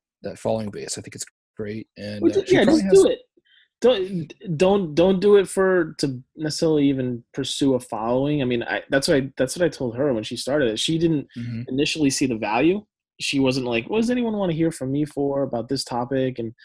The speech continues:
Speaker 2: like, you'd be surprised, you know? Pe-, there, there's no one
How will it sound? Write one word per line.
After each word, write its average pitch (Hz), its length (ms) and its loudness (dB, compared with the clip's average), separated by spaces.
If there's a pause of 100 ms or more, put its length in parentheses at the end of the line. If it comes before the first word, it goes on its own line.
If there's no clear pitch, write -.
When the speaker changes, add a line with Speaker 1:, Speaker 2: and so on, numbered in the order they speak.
(280)
Speaker 2:
like, 135 200 -6 (180)
you'd 143 120 -6
be 175 60 -6
surprised, 175 680 -8
you - 60 -14
know? 143 240 -10
Pe-, - 200 -6
there, 165 140 2 (460)
there's 156 180 2
no 170 260 6
one 180 380 6